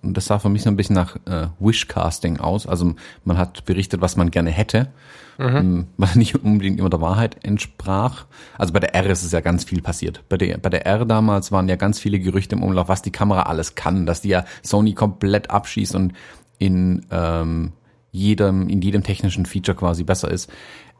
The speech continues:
Speaker 1: Ähm,
Speaker 2: Mhm.
Speaker 1: was dann eben nicht so war, was mich auch verwundert hätte, wenn's so gewesen wäre. Und dann waren alle enttäuscht von der Kamera. Das ist so, wie wenn alle über 'n,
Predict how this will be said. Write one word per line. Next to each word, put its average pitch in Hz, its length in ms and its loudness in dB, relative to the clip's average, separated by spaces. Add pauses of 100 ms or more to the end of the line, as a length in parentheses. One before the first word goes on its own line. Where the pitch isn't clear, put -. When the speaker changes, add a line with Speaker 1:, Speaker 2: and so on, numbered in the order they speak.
Speaker 1:
Ähm, 87 140 2
Speaker 2:
Mhm. 80 160 -2 (160)
Speaker 1:
was 95 140 -2
dann 110 140 0
eben 110 140 4
nicht 95 140 2
so 92 140 2
war, 90 320 2
was 101 160 0
mich 101 100 2
auch - 80 2
verwundert 101 380 2
hätte, 95 140 0
wenn's 92 120 0
so 95 80 -4
gewesen 92 360 0
wäre. 78 140 -2
Und 82 60 0
dann 92 120 4
waren 101 120 2
alle 104 200 2
enttäuscht 131 360 2
von 87 140 2
der 78 80 -2
Kamera. 76 380 -2
Das 87 100 -2
ist - 40 -4
so, 104 120 2
wie 101 80 0
wenn 101 140 2
alle 110 200 2
über 101 160 2
'n, 92 220 2